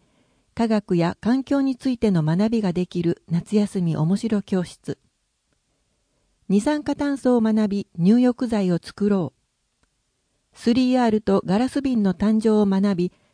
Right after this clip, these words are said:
ガラス瓶でキャンドルを作ってみよう。外来種アカミミガメを捕まえよう。淡水ガメ捕獲調査体験など、今年も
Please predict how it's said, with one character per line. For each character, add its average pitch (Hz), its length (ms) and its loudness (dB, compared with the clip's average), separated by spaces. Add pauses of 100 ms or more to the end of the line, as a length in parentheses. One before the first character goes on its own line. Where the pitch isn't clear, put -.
(200)
ガ 190 120 0
ラ 226 120 2
ス 247 120 -6
瓶 214 220 0
で 180 160 -2
キ - 160 -4
ャ 240 60 0
ン 262 60 -2
ド 277 100 0
ル 262 120 0
を 254 60 2
作 - 240 -6
っ - 20 -12
て - 200 -2
み 165 160 2
よ 160 260 -2 (1500)
う。 160 40 -8
外 233 220 2
来 220 220 2
種 - 320 -2
ア 170 120 -2
カ 240 160 0
ミ 254 120 4
ミ 262 140 2
ガ 226 120 2
メ 185 180 4
を 165 80 0
捕 - 260 0
ま 226 120 4
え 220 140 2
よ 196 300 2
う。 - 20 -20 (320)
淡 220 220 2
水 226 240 -2
ガ 190 120 0
メ 175 240 -2
捕 - 160 -2
獲 240 320 -4
調 233 220 0
査 233 220 -6
体 226 220 -2
験 165 340 -6 (180)
な 180 160 -2
ど、 165 180 -2 (500)
今 214 120 2
年 233 260 0
も 220 220 2